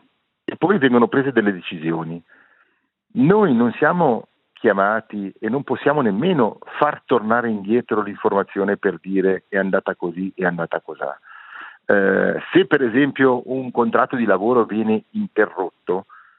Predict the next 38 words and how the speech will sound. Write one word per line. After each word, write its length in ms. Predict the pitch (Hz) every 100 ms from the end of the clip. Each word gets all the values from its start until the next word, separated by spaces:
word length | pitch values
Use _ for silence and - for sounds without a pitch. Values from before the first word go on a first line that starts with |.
| _ _
io 100 | 196
non 180 | 117 87
posso, 520 | 135 143 - 110 95 -
eh, 180 | 95 90
strombazzare 800 | - - 117 92 - 98 95 95
a 120 | 95
tutti, 520 | 95 95 - 92 87 87
a 120 | 87
tutti 220 | - 90
quanti: 480 | - 90 90 95 90
"Guardate, 480 | 101 - 101 95 95
abbiamo 340 | 95 101 104
licenziato 640 | 95 - 98 - 98 92
Tizio 240 | - - 113
Caio 320 | 90 90 92
perché 880 | - - 87 92 90 87 82 80 80
le 120 | 87
segnalazioni 540 | 90 95 92 - 90 92
ci 100 | -
hanno 160 | 85
detto 280 | 87 90 -
questo 300 | - 90 -
e 20 | 80
questo". 320 | 78 - - - - - - -
Eh, 960 | - 110 107 101 95 90 87 85 73 71 -
c'è 80 | 131
un 100 | 110
problema 300 | 110 110 107
di 80 |
protezione 460 | 101 95 - - 85
dei 160 | 120 175
dati, 480 | 165 151 127 123 113
tutte 160 | 135
queste, 340 | 120 113 113 101
questo 220 | 113 107
genere 280 | 90 92 85
di 100 | 85
cose. 300 | 85 -